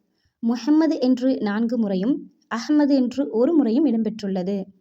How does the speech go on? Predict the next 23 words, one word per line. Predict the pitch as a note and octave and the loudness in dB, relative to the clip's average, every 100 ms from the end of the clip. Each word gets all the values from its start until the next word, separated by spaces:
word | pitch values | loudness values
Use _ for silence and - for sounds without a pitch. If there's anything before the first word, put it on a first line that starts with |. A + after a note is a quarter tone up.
| _ _ _ _ _ _ _ | _ _ _ _ _ _ _
இறைவனை | A3+ A3+ B3 A3+ G#3+ F4 A3 | -2 0 0 0 0 -2 -4
வணங்குவதற்காக | G#3+ A#3+ C#4+ D4 C#4 C#4 C4+ C4 C4+ | -2 2 4 4 2 0 -2 -4 -4
கட்டப்பட்ட | - A#3 C4+ C4+ F#3 A3+ D4+ - | -6 -6 -6 -6 -6 -6 -6 -2
முதல் | A3+ B3 C4 D4 D#4+ - | -2 2 2 2 2 -2
இறை | A#3+ A#3+ C#4+ | -2 2 4
இல்லம் | B3+ B3 B3+ | 2 0 -2
எது | G#3+ A#3 A3 | -2 -2 -2
என | G#3 D4 | -4 -4
குர்ஆன் | A#3+ A3+ A#3+ C4 | -4 -4 -2 -2
கூறுகிறது? | G#3+ G3+ F#3+ F#3+ F#3+ F3+ - _ _ _ _ _ _ - | -2 -2 -4 -4 -4 -4 -10 _ _ _ _ _ _ -8
காபா. | G3+ G3 F#3+ G3+ F#3 - _ _ _ _ _ _ - | -4 -2 -2 -2 -4 -10 _ _ _ _ _ _ -2
எதிர்கால | C4 E4 D4+ D#4+ D#4+ | 2 2 2 2 2
சந்ததியினருக்கு | D4 B3+ C#4 C#4+ C4 G#3+ G3 A#3 C#4 | 0 2 4 4 4 2 -2 -2 -2
அத்தாட்சியாக | A3+ A3+ - D4 - D#4 C#4+ D4 | -4 -4 0 -2 0 -2 0 0
விட்டு | A#3+ A#3 D4 | 0 -2 0
வைக்கப்பட்டுள்ளவற்றில் | C4+ C4 C4 G#3+ A3+ G#3 F#3+ F#3+ C4+ - _ - | 0 0 -4 -4 -4 -4 -4 -6 -8 -8 _ -4
இரண்டு | A#3 B3+ B3+ C4 | 0 2 2 0
எது? | G3 G#3 F#3+ G3+ _ _ _ _ _ _ _ | -2 -4 -4 -8 _ _ _ _ _ _ _
ஒன்று, | A3 A3 G3+ E4 - | -2 0 0 -2 -2
நூஹு | A#3 D4 D4 | 2 4 4
அலைஹிஸ்ஸலாம் | D4+ C#4+ C#4 C#4 C4+ | 4 2 0 0 -2
அவர்களுடைய | B3 A3 A3+ A3 G3 C#4 | -2 -2 -2 -2 0 -2
கப்பல். | - G3 - G#3 F4 | -4 -8 -4 -4 -4